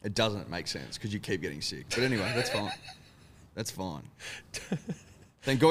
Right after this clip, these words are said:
Speaker 1: you didn't have covid. That would have been a spanner in the old works.
Speaker 2: Yeah, there was, I never really thought I had it, but there was a moment where I was like, "Jesus, though, everyone's getting it now. Like, this could be the time."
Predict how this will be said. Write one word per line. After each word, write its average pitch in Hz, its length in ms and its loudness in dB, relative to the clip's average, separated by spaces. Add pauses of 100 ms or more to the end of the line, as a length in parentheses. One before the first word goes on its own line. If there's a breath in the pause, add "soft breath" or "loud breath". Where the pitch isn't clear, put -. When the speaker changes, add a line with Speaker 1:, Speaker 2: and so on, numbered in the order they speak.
Speaker 1:
you 156 40 10
didn't 135 160 6
have 120 140 6
covid. 120 340 4
That 117 100 4
would 131 80 6
have 117 40 2
been 110 120 4
a 95 60 0
spanner - 520 2
in 98 80 0
the 95 140 2
old 90 180 0
works. 98 540 0
Speaker 2:
Yeah, 147 500 8
there 156 140 10
was, 185 260 10 (300 loud breath)
I 170 120 10
never 233 280 8
really 160 460 10
thought 120 320 6
I 98 100 8
had 98 240 6
it, 73 160 -4
but 131 160 6
there 131 80 8
was 131 120 8
a 127 60 6
moment 127 420 6
where 113 140 10
I 110 60 10
was 104 80 4
like, 101 180 4 (240)
"Jesus, 151 540 0
though, 113 260 4
everyone's 139 400 8
getting 131 320 2
it 131 140 -2
now. 147 380 10
Like, 127 260 10
this 135 100 4
could 139 220 6
be 135 80 8
the 120 100 4
time." 127 500 8